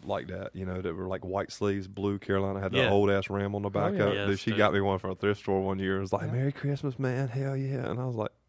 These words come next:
Speaker 1: "Oh, fuck." Like, I can't foresee myself wearing that,
Speaker 2: Yeah.
Speaker 1: but, I mean, I was like, "Fuck it, dude. This is cool as shit,"
Speaker 2: I
Speaker 1: you
Speaker 2: think
Speaker 1: know?
Speaker 2: it's rad.
Speaker 1: It was.
Speaker 2: Yeah.
Speaker 1: So
Speaker 3: I had one of those, too.
Speaker 1: so Sharon actually threw it on, and she was like, "You ain't getting this back," and she took a picture with it. So, like, that was, like, one of my favorite pictures of her ever, you know what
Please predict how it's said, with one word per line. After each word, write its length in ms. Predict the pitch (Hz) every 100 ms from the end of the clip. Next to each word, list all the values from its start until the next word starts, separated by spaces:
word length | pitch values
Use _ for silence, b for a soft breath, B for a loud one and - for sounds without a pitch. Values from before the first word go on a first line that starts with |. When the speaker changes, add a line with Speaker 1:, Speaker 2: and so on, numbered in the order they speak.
| -
Speaker 1:
"Oh, 240 | 131 123 110 -
fuck." 300 | 131 - - -
Like, 180 | 104
I 80 | 110
can't 300 | 143 160 - -
foresee 420 | 107 - - 113
myself 380 | 123 127 143 139
wearing 280 | 135 143 139
that, 240 | 139 -
Speaker 2:
Yeah. 240 | 117 107 101
Speaker 1:
but, 80 | 98
I 60 | 104
mean, 120 | 104
I 60 | 107
was 100 | 98
like, 160 | 87
"Fuck 200 | - 92
it, 100 | 95
dude. 140 | 90 90
This 180 | 98 90
is 80 | -
cool 240 | 95 -
as 60 | -
shit," 200 | 143 151
Speaker 2:
I 40 |
Speaker 1:
you 40 | 135
Speaker 2:
think 160 | 165
Speaker 1:
know? 40 | 120
Speaker 2:
it's 100 | 98
rad. 340 | 98 123 95 82 -
Speaker 1:
It 100 | 131
was. 380 | 127 101 - -
Speaker 2:
Yeah. 40 |
Speaker 1:
So 200 | - 110 104
Speaker 3:
I 20 |
had 180 | 175 156
one 160 | 156
of 80 | 147
those, 220 | 156 175
too. 240 | - 202 131 _
Speaker 1:
so 180 | - 110
Sharon 420 | - 117 127 117
actually 260 | 92 - 95
threw 200 | 101 95
it 60 |
on, 200 | 98 101
and 80 | 95
she 120 | -
was 160 | 104 98
like, 140 | 98 -
"You 200 | 95 104
ain't 120 | 127 123
getting 180 | 127 113
this 140 | 139
back," 260 | 107 104 101
and 80 | 92
she 100 | 110
took 160 | 107
a 60 | 107
picture 320 | - 107 113
with 180 | 110 120
it. 140 | 107
So, 140 | - 98
like, 240 | 95 80 101
that 120 | 104
was, 120 | 98
like, 140 | 104
one 160 | 95 95
of 60 | 95
my 100 | 92
favorite 380 | - 95 92
pictures 280 | 90 92 92
of 80 | 87
her 200 | 92 85
ever, 320 | 85 90 -
you 100 | -
know 60 |
what 60 | 85